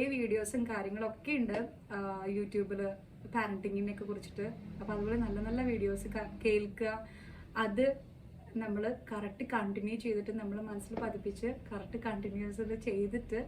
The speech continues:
കറക്റ്റ്, കറക്റ്റ് ഫോളോ അപ്പ് ചെയ്ത് കഴിഞ്ഞാൽ നമ്മൾ, നമ്മളെ തന്നെ മൈൻഡ് ശരിയാക്കാൻ പറ്റുന്നതാണ് എൻ്റെ ഒരു ഇത് കേട്ടോ. അപ്പോ എല്ലാം നല്ലതുപോലെ വരട്ടെ അല്ലേ? അപ്പൊ നാളെ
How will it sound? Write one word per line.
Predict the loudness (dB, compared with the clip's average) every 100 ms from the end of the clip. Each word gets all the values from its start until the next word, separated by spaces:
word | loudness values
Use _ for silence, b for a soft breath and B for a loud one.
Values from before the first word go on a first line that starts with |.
| B B B 2
കറക്റ്റ്, | 2 2 -2 2
കറക്റ്റ് | 2 2 0 2
ഫോളോ | 4 2
അപ്പ് | 2
ചെയ്ത് | 2 4
കഴിഞ്ഞാൽ | 2 2 -2 -2
നമ്മൾ, | -4 0 0 -2 B B -6 -2
നമ്മളെ | 0 2 4
തന്നെ | 4 4
മൈൻഡ് | 2 -2 0
ശരിയാക്കാൻ | 0 0 -2 -2 -2
പറ്റുന്നതാണ് | -2 -2 0 -2 -6 -4
എൻ്റെ | 0 2
ഒരു | 2 0 -4 -4 -2
ഇത് | 0
കേട്ടോ. | -2 -4 -10 -16 -20 -20 -20 -20 -20 -20 -20 -16 -14
അപ്പോ | -10 -8 -8 -8 -4
എല്ലാം | 0 0 0
നല്ലതുപോലെ | -2 -2 -2 -2
വരട്ടെ | -2 -6 -10 -10 B B B 2
അല്ലേ? | 2 0 B B B
അപ്പൊ | 4 6 8
നാളെ | 8 6 6